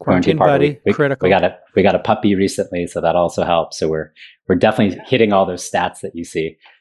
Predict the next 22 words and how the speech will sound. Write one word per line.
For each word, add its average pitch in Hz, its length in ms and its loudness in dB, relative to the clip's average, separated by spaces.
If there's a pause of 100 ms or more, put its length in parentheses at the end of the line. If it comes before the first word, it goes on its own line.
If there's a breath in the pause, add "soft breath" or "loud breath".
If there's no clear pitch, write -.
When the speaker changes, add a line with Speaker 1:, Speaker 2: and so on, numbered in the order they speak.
(120)
Speaker 2:
Uh, 80 180 0
but 113 120 4
yeah, 127 180 4
it's - 140 -4
been, 131 240 2
it's 113 140 -8
been 151 120 2
a 143 60 4
little 113 240 4
lonelier 92 420 2
because, - 400 -8 (100)
you 87 120 -8
know, 82 60 0
I 82 60 2
like 87 240 2
to 87 60 -4
be 85 120 0
in 78 80 -6
front 80 160 0
of - 80 -12
people, 80 420 -2
and 78 260 -8